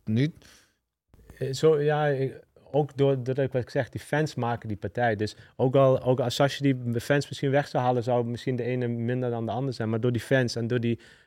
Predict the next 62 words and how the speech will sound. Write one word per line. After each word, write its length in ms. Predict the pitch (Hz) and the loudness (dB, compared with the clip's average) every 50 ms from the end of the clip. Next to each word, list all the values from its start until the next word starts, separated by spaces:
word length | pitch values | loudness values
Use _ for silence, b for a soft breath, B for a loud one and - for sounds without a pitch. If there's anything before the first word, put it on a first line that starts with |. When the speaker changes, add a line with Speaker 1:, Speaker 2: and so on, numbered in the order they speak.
| b - | b -4
Speaker 2:
door 120 | - 113 | -4 -2
die 160 | 107 110 98 98 | 0 0 0 2
hype 220 | 117 131 131 123 | 4 2 2 4
die 100 | 120 120 | 2 2
eromheen 380 | 110 113 110 107 113 131 135 120 | 2 2 2 4 4 2 2 0
hangt, 300 | 110 104 113 110 - - | 0 -2 -4 -6 -10 -12
maakt 280 | 110 110 113 117 - - | -10 -8 -8 -8 -8 -10
het 160 | 120 - - | -14 -12 -10
gewoon 220 | - 120 117 117 | -8 -6 -6 -4
die 100 | 113 107 | -6 -6
partij 380 | - - 104 - 110 107 107 104 | -8 -10 -8 -6 -4 -4 -4 -6
gewoon, 300 | 98 107 107 104 107 107 | -6 -6 -8 -6 -6 -8
eh, 60 | 104 104 101 101 | -8 -10 -10 -12
zo 140 | 101 107 101 | -12 -12 -12
speciaal. 560 | - - 107 98 - 113 110 104 92 90 87 _ _ _ | -10 -10 -12 -10 -6 -6 -6 -6 -6 -10 -14 _ _ _
Speaker 1:
Ja. 220 | - - - - _ _ _ _ _ _ _ _ _ _ _ _ _ _ _ - | -20 -20 -20 -20 _ _ _ _ _ _ _ _ _ _ _ _ _ _ _ -12
Speaker 2:
Het, 140 | - - - | -12 -10 -6
Speaker 1:
Ja. 60 | - | -4
Speaker 2:
maar 160 | 117 113 117 | -2 -2 0
ook, 200 | 123 120 113 - | 0 -2 0 0
eh, 180 | 127 117 110 107 | 0 2 2 0
S-, 220 | 101 - - - | -2 -6 -12 -10
eh, 320 | - 113 110 107 104 107 104 | -6 -2 -2 0 0 -2 -4
Sergey 400 | - - - 117 120 117 113 113 | -4 -2 -2 0 0 0 -2 -2
Maslow 380 | 110 107 - 120 117 113 107 | -4 -4 -2 0 0 0 0
heeft 160 | 110 104 - | 0 -4 -4
tegen 200 | - 113 104 101 | -4 -6 -6 -6
Tarek 280 | - - 110 101 104 101 | -4 -4 -4 -4 -4 -6
Khabib. 420 | - 101 95 95 92 95 98 110 107 | -8 -6 -6 -4 -6 -6 -8 -10 -10
Speaker 1:
Ah, 200 | - - - - - 98 95 | -10 -10 -10 -14 -18 -20 -20
mooie 120 | 92 92 | -14 -10
Speaker 2:
Wauw. 120 | 92 90 87 | -10 -8 -8
Speaker 1:
pot. 300 | 95 92 - _ - _ _ _ _ _ | -10 -10 -12 _ -20 _ _ _ _ _
Ja. 100 | - 107 95 80 - - - _ _ _ _ _ _ _ _ _ _ | -8 -8 -8 -8 -12 -20 -20 _ _ _ _ _ _ _ _ _ _
Speaker 2:
Echt, 120 | - - 101 | -10 -4 -2
Speaker 1:
Geweldige 300 | 101 101 95 90 113 98 | -2 0 0 -2 -2 -2
Speaker 2:
eh, 60 | 101 | 0
Speaker 1:
wedstrijd. 440 | 95 95 92 - - 95 87 90 - | 0 0 -2 -2 -4 -4 -4 -2 -2
Speaker 2:
ja, 60 | - | -2
het 100 | 104 101 | -2 -2
stik 240 | - - - 110 - | -2 -4 -4 -4 -4
van 120 | - 113 104 | -4 -6 -6
de 60 | 95 | -6
partij. 260 | - - - - 98 | -8 -12 -8 -4 -2
Speaker 1:
Ja, 60 | 98 | -2
het 80 | 98 92 | -2 -2
is 40 | - | -4
Speaker 2:
Ja, 40 | - | -2
Speaker 1:
gevecht, 180 | 127 131 - | -2 -2 -2
Speaker 2:
het 80 | 110 - | -2 -4
stik 100 | - - | -6 -12
van 100 | 123 113 | -10 -4
Speaker 1:
gevecht 160 | 117 151 143 - | -4 -4 -2 -2
van 80 | 147 | -2
het 100 | 143 143 | -2 0
jaar 220 | 151 147 151 151 - | 0 0 -2 -4 -4
geworden 320 | - 151 151 151 160 147 | -4 -4 -4 -4 -4 -6
vorig 240 | - - 160 151 - | -10 -12 -14 -12 -10
jaar, 200 | 156 151 160 156 | -10 -8 -8 -8
was 120 | 160 151 | -8 -10
het 120 | 143 - - | -10 -8 -6
niet? 340 | 156 156 165 175 - _ | -6 -6 -6 -6 -10 _